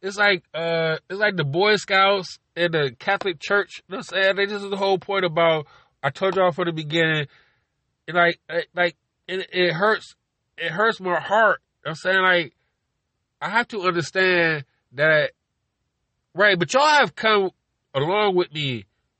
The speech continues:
with this whole transition, okay? Like, I mean, like, what I want you to put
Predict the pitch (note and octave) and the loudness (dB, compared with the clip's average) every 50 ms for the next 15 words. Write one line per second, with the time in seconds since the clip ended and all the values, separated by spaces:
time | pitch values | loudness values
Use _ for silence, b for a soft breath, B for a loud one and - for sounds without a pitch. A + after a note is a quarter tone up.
0 | _ - C#3 E3 F#3 F3+ _ _ - C3 D3+ D3 C#3+ B2 - - - _ _ _ | _ -8 -2 -2 -2 -2 _ _ -16 -10 -6 -4 -4 -4 -6 -10 -20 _ _ _
1 | _ _ _ _ _ _ - - F3 F3+ F#3 F3+ D3 - F3 E3+ E3 D3 B2 C3 | _ _ _ _ _ _ -6 -2 0 2 2 0 0 0 0 0 0 0 0 0
2 | E3 F3 - - - A2+ F#2+ E2+ - E2+ G#2+ - - D3 D3 D3+ D3 C3+ - b | 0 0 0 -2 -6 -8 -10 -10 -12 -14 -14 -10 -8 -6 -4 -4 -6 -6 -10 b
3 | b b b C3+ C#3 C#3+ D3 C3+ _ - D3+ F3+ F3+ F#3 F3+ E3+ F3 E3 D3 - | b b b -6 -6 -6 -6 -8 _ -12 -10 -6 -6 -4 0 2 2 2 2 0
4 | b b b b b _ _ _ _ _ _ _ _ _ _ _ _ _ _ _ | b b b b b _ _ _ _ _ _ _ _ _ _ _ _ _ _ _
5 | _ - C3+ D#3+ F3 F3+ F3+ F#3+ G#3+ A3 A3 - A3 G3+ F#3+ F3 D#3+ C#3+ C3 _ | _ -8 -2 2 2 4 4 4 2 2 0 -2 -4 -4 -2 -2 -4 -6 -6 _
6 | _ _ _ _ _ _ _ _ _ _ _ _ _ _ _ _ _ - - G#3 | _ _ _ _ _ _ _ _ _ _ _ _ _ _ _ _ _ -2 0 0
7 | G3 | 0